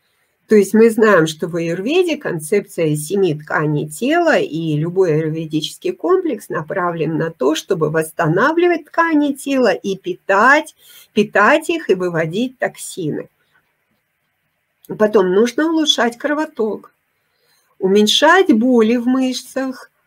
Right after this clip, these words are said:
э, как бы профилактировать их сразу, чтобы после физической нагрузки боли не болели, предотвращать заболевания суставов, вен,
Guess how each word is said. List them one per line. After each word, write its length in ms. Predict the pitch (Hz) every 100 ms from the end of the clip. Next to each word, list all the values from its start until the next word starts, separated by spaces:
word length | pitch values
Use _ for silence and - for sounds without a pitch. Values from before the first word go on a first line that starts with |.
| _ _ _ _ _ _ _ _ _ _ -
э, 200 | 208 196
как 240 | 240 233
бы 160 | 214 214
профилактировать 1160 | 233 233 262 247 247 - 262 208 165 165 156
их 160 | 170 165
сразу, 500 | - 220 285 330 247
чтобы 280 | 208 208 175
после 360 | 185 175 190
физической 640 | 165 185 180 196 - - 185
нагрузки 600 | 180 180 208 262 262 202
боли 360 | 156 190 220
не 140 | 208 185
болели, 580 | 170 185 180 160 147 156
предотвращать 920 | - 196 208 214 214 208 - 311 302
заболевания 680 | 208 202 190 196 190 175 160
суставов, 720 | - 180 - 196 156 156 -
вен, 480 | 170 240 311 320